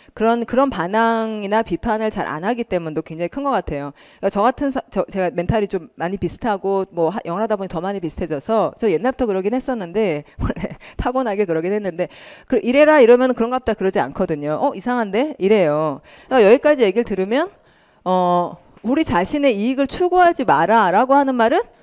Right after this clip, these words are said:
맞는 말이에요, 이상한 얘기예요? 이상하죠. 우리들은 가-, 우리들의 관심을 다 추구하기 마련이잖아요. 근데 왜 이걸 추구하지 말라 하냐, 말라고 하는 건 얘기가 끝나지 않은 얘기예요. 뭔가 더 들어봐야 돼요. 뒤를 보면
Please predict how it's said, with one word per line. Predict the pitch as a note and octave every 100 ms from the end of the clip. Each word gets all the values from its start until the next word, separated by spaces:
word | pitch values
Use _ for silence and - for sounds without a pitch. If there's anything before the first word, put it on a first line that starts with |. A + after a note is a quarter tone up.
| -
맞는 | G#3+ C#4+ E4+
말이에요, | D4+ C4+ A#3 A3+
이상한 | G3+ F3 A#3 G3+
얘기예요? | D#3 C3+ C#3+ C3 A#2 - _ _ _ -
이상하죠. | E4 F#4+ D#4+ A#3+ A#3
우리들은 | C#4+ D4+
가-, | C4 A3 -
우리들의 | C4+ D4 C4+
관심을 | A3 G#3 A3+ C#4 C4
다 | A#3+
추구하기 | G3 - F4 E4 B3
마련이잖아요. | D3+ F#3 G3+ F3 E3 E3+
근데 | G3+
왜 | F3+ B3+ D4+ A#3+
이걸 | F#3+ G#3+
추구하지 | G#3 - D4 D4
말라 | F3+ D3 F#3+
하냐, | F#3 E3+ D#3+ D3+
말라고 | - D#3 F#3+ G3
하는 | A#3 C4+
건 | F#3+
얘기가 | E3 G3
끝나지 | D#4+ E4+ E4 C#4 E4 - _ -
않은 | B3+ E4+ C4+
얘기예요. | D#3+ D#3
뭔가 | F#3 G#3+
더 | F3
들어봐야 | F3 A#3+ F3+ C#3+ C#3
돼요. | - C3+ A#2+
뒤를 | A#3 A#3+
보면 | G#3+ D#3 F3+ G#3+ D#3+ C3+